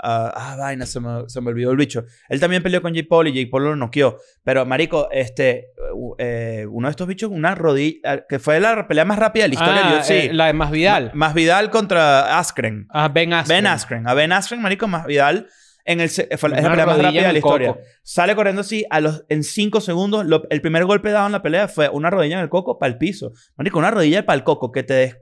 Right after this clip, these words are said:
Speaker 1: que te
Speaker 2: Te fractura el
Speaker 1: noquee,
Speaker 2: cráneo, cagado la risa.
Speaker 1: ah, fu-, ahí fue.
Speaker 2: Pero yo estoy de acuerdo con lo de la cachetada también. Se te mueve el coco ahí adentro, ¿me entiendes?
Speaker 1: No, no, cien por ciento. Siento que es demasiado peligroso. No sé, la verdad es que
Speaker 2: El güiro.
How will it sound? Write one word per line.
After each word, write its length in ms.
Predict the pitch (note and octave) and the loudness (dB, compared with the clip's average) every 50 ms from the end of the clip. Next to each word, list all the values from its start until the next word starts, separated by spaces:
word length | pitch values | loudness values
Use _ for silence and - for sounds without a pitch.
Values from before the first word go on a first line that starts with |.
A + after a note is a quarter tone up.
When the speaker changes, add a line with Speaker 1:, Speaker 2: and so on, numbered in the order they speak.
| _ | _
Speaker 1:
que 120 | - C3+ B2+ | -4 -4 -2
te 340 | C3+ C3+ C3 B2+ C3 B2+ B2+ | 2 2 4 4 4 2 0
Speaker 2:
Te 60 | B2 | 0
fractura 320 | E3 E3+ C3+ B2+ C#3 C#3 | -2 0 2 2 2 2
el 60 | C3+ B2+ | 2 2
Speaker 1:
noquee, 100 | F#3+ G3 | 2 2
Speaker 2:
cráneo, 360 | F#3 E3+ G3 G#3+ A#3 B3 C4 | 4 4 4 4 2 2 2
cagado 220 | - C#3+ C#3+ D#3+ F3 | 2 4 4 4 4
la 60 | F3+ | 4
risa. 200 | D#3 D3+ C#3 - | 4 4 2 2
Speaker 1:
ah, 60 | D3 C#3+ | 0 -2
fu-, 180 | - - D3+ - | -4 -4 -2 0
ahí 180 | C3 C3 C#3 D#3+ | 2 4 4 2
fue. 460 | - - D#3+ E3 A3+ G3 A#2+ - - - | 4 4 2 4 4 2 -2 -4 -2 0
Speaker 2:
Pero 140 | F#3 F#3+ | 2 2
yo 100 | F#3+ F#3+ | 4 2
estoy 200 | F#3+ F#3 - G#3+ | 0 2 2 0
de 40 | G#3 G#3 | 0 2
acuerdo 280 | G#3 G#3 F#3+ F#3+ G#3+ | 0 0 2 4 4
con 100 | A3 G#3 | 4 4
lo 60 | E3+ | 4
de 60 | D#3 D3 | 4 4
la 180 | C#3+ C#3 C3 | 2 2 0
cachetada 400 | - C3+ - C#3 B2 - F#3 G#3 | 0 -4 -6 -4 0 0 2 2
también. 420 | D#3+ C3+ C3+ D3+ F#3 G3+ E3+ C3 A#2 | 2 0 0 0 0 0 -2 -4 -4
Se 160 | - D3 C3 | -4 -6 -6
te 140 | - C3+ C3+ | -4 -4 -2
mueve 180 | C3+ B2+ C3 | -2 -2 -2
el 60 | D3+ | 0
coco 240 | - F#3 F#3 F3+ G#3 | 0 0 0 2 2
ahí 80 | G3+ G3+ | 2 2
adentro, 340 | G3 F#3+ A3 B3+ B3+ A#3+ D#3 | 2 0 0 0 0 -2 -2
¿me 60 | D#3 | -4
entiendes? 220 | D#3 B3+ C#4+ C#4 D3 | -4 -6 -6 -2 -2
Speaker 1:
No, 60 | C3 | 0
no, 120 | D#3+ D3+ A#2+ | 0 0 -2
cien 280 | - - C3 C3 C3 | -2 -2 -2 -2 -2
por 140 | - D3 D3 | -2 -4 -2
ciento. 380 | - E3+ D#3 C3+ C#3 B2 - - | 0 0 -2 -2 -4 -8 -8 -10
Siento 340 | - C#3 - D#3 D3+ C#3 F3 | -12 -6 -4 -2 -2 0 -2
que 80 | - F3 | -2 0
es 60 | D#3+ | 0
demasiado 320 | F3 D#3+ C#3+ B2 D3 C#3+ | 0 -2 0 0 2 2
peligroso. 420 | D#3+ D#3+ C#3+ C#3+ D3+ C#3 - C3+ B2+ | 2 2 2 2 2 0 0 -4 -6
No 300 | D3 D3 D#3 E3+ E3+ F3 | -4 -4 -2 -2 -2 -2
sé, 420 | E3+ - - G3 F#3+ E3+ E3 F3+ - | -4 -4 -2 0 2 2 0 -2 -4
la 100 | B2+ B2+ | -4 -2
verdad 180 | B2 B2 C3 B2+ - | 0 0 0 0 -2
es 80 | D3 | -4
que 100 | D3+ D3+ - - | -6 -4 -2 0
Speaker 2:
El 140 | C3+ C#3+ C#3 | 2 2 4
güiro. 500 | C#3+ E3 F#3+ G#3+ F#3+ E3 C3+ - - | 4 4 4 6 4 2 0 -2 -6